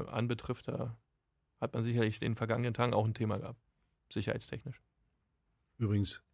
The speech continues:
Speaker 2: diese drei Punkte sind drei extra Punkte gegen den Abstiegskampf. Normalerweise
Speaker 1: Ja.
Speaker 2: musst du gewinnen gegen Augsburg oder, ich sag mal, gegen die direkten Konkurrenten musst du die Punkte machen.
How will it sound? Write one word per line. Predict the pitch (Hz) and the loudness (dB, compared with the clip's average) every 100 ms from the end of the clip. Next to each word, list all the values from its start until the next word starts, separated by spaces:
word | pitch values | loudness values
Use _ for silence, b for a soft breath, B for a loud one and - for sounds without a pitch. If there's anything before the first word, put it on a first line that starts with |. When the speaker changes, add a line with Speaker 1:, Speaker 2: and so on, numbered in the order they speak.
| - | -2
Speaker 2:
diese | 131 139 135 | 0 2 0
drei | 107 120 | 2 2
Punkte | - 131 123 101 120 151 - _ _ _ _ - | 6 4 6 2 2 0 -8 _ _ _ _ -2
sind | 104 101 95 | 2 2 4
drei | 104 | 0
extra | - 113 - 135 | 0 -2 0 -2
Punkte | - 139 139 127 | 2 2 2 0
gegen | 127 | 2
den | 135 | 0
Abstiegskampf. | 143 147 147 - 117 101 | -2 -4 -4 0 2 4
Normalerweise | 98 98 120 127 123 120 | 6 6 6 6 8 10
Speaker 1:
Ja. | 107 | 10
Speaker 2:
musst | - | 6
du | 120 | 2
gewinnen | 113 127 143 135 127 B B B B - | 8 10 12 12 10 B B B B 4
gegen | 123 113 113 117 | 6 8 6 6
Augsburg | 123 147 - - 139 139 147 131 | 8 6 6 2 8 10 10 10
oder, | 120 113 113 117 117 | 6 6 8 8 6
ich | 113 117 | 4 6
sag | 117 | 8
mal, | 117 | 8
gegen | 120 123 | 8 8
die | 117 | 8
direkten | 117 135 - 131 | 8 6 4 4
Konkurrenten | 131 120 113 139 190 135 | 6 6 8 6 8 6
musst | 123 | 6
du | 135 | 4
die | 120 | 4
Punkte | 180 196 123 | 4 6 6
machen. | 110 120 | 6 4